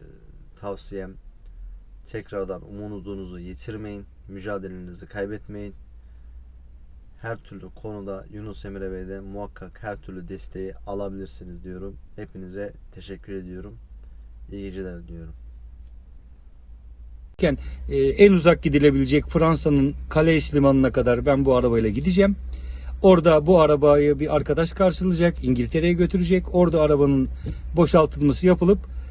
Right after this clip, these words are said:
Speaker 2: tekrar geri bana Fransa'da araba teslim edilecek.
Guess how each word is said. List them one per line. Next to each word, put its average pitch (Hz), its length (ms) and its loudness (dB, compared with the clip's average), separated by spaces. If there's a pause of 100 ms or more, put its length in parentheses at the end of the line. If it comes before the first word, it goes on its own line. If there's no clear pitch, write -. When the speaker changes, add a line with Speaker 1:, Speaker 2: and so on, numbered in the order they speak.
(120)
Speaker 2:
tekrar 180 320 6
geri 151 280 2
bana 147 320 6 (100)
Fransa'da 151 480 6
araba 127 240 6
teslim 156 360 0
edilecek. 185 540 4